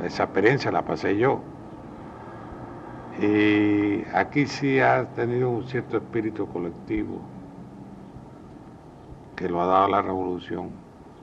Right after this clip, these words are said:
y además la revolución se ha preocupado que ellos tengan promociones iguales, no uno solo, sino que sean promociones. Y creo que de ahí va a salir una buena pintura,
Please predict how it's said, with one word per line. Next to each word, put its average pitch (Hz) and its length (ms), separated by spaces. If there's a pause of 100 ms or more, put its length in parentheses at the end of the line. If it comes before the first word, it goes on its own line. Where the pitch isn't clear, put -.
y 85 80
además 82 320
la 92 80
revolución 87 400
se 90 80
ha 98 40
preocupado 90 800
que 85 120
ellos 80 180 (100)
tengan 82 340 (1000)
promociones 90 680
iguales, 82 580 (1080)
no 85 180
uno 95 200
solo, 78 440 (360)
sino 82 400
que 80 180
sean 82 200
promociones. 80 500 (920)
Y 98 140
creo 151 260
que 175 80
de 160 160
ahí 165 60
va 160 100
a 147 40
salir 135 320
una 120 140
buena 107 300
pintura, 82 460